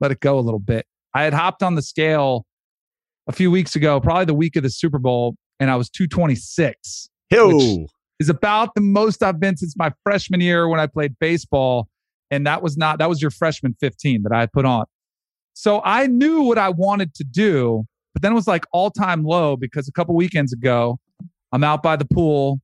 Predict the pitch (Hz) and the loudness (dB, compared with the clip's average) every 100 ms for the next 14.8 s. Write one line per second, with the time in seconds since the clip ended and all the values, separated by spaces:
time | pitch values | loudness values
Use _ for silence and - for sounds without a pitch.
0 | - 131 139 127 151 156 151 147 - 120 | -6 -4 -2 0 0 2 0 0 -4 -10
1 | - 147 139 143 135 147 131 135 139 139 | -4 -4 -2 -2 -2 -2 0 0 2 0
2 | 135 131 - - 120 _ - 135 139 135 | 0 -4 -14 -16 -16 _ -2 0 2 2
3 | 120 127 131 127 - - 135 131 127 - | 2 2 2 0 -4 -4 0 0 0 -2
4 | 139 131 123 120 113 127 120 120 - 202 | 0 0 -2 -2 -2 -2 -2 -2 0 0
5 | 135 110 _ _ _ _ _ _ - 156 | 0 -6 _ _ _ _ _ _ -6 -4
6 | - 185 160 143 135 143 196 - 147 131 | -2 0 0 2 2 2 0 0 -2 0
7 | 131 123 113 - 220 180 135 127 127 - | 2 0 0 0 0 2 0 -2 -6 -16
8 | - _ _ - 139 143 135 - - 202 | -20 _ _ -6 0 0 0 -4 0 0
9 | 175 120 117 127 160 147 131 127 120 165 | 2 0 2 2 0 0 -2 -2 -2 0
10 | 175 127 110 117 _ _ _ _ _ - | 0 0 -4 -6 _ _ _ _ _ -8
11 | 143 170 160 139 127 - 180 - - _ | -4 -2 0 2 2 2 0 0 -10 _
12 | _ _ _ _ _ _ _ - 147 147 | _ _ _ _ _ _ _ -2 0 2
13 | 147 - 254 202 226 240 - 165 143 139 | 0 0 2 4 2 2 0 0 0 0
14 | 160 160 185 - 139 127 120 117 | -2 -2 -2 -4 -4 -2 -2 -4